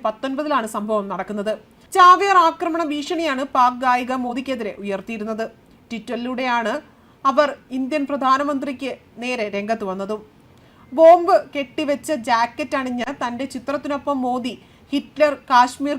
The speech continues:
കി ബേട്ടി, അതായത് കാശ്മീരിന്റെ മകൾ എന്നീ ഹാഷ്ടാഗുകൾ നൽകിയ അവൾ,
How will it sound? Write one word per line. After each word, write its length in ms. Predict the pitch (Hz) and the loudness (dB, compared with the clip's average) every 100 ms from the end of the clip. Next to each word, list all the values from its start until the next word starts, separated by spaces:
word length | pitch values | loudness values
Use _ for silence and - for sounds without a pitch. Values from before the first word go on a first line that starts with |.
| - | -4
കി 60 | 294 | -6
ബേട്ടി, 500 | 226 240 233 220 175 - | -2 -4 -4 -10 -12 -10
അതായത് 320 | 214 226 226 | 0 0 0
കാശ്മീരിന്റെ 600 | 254 247 240 269 262 262 262 | 0 0 0 -2 -6 -6 -4
മകൾ 320 | 247 240 262 | -4 -4 -6
എന്നീ 320 | 220 233 254 | -6 -6 -6
ഹാഷ്ടാഗുകൾ 760 | 285 247 240 247 302 269 254 277 | -4 -2 -2 0 -2 -2 -4 -4
നൽകിയ 360 | 262 254 247 269 | -2 -4 -2 2
അവൾ, 300 | 233 233 | 2 2